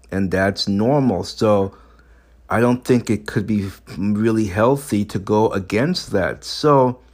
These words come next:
let's start off with an article from health dot com. Thirteen ways being a night owl could hurt your health. I really do feel that all these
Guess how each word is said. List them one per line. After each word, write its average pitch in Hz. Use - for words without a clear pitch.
let's 135
start 101
off 101
with 107
an 101
article 101
from 98
health 104
dot 92
com. 143
Thirteen 185
ways 127
being 123
a 113
night 107
owl 98
could 123
hurt 95
your 104
health. 110
I 110
really 107
do 104
feel 101
that 95
all 98
these 95